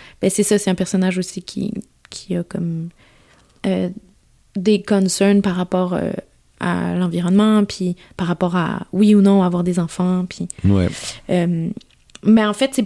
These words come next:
Speaker 1: pas tant ça qui m'a attirée dans ce film-là, c'est, euh, beaucoup comment l-, l'humain était, était, euh, révélé,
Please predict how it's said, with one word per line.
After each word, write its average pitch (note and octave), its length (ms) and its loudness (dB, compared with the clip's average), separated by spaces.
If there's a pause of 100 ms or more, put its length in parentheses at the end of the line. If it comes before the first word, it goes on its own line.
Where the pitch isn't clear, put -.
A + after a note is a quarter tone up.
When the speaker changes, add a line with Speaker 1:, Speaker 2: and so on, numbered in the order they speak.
Speaker 1:
pas C4+ 140 2
tant A#3 240 -2
ça G#3+ 180 -2
qui G#3 160 -4
m'a F#3 280 2
attirée F#3+ 360 -4
dans F#3 140 -2
ce - 140 -8
film-là, G3 340 0
c'est, F#3 480 -2
euh, E3+ 380 -4 (1160)
beaucoup C4 800 4
comment G#3 360 2
l-, - 240 0 (400)
l'humain G#3+ 400 6 (100)
était, B3 440 0
était, G#3 440 -4
euh, F3+ 180 -4 (960)
révélé, A3 800 4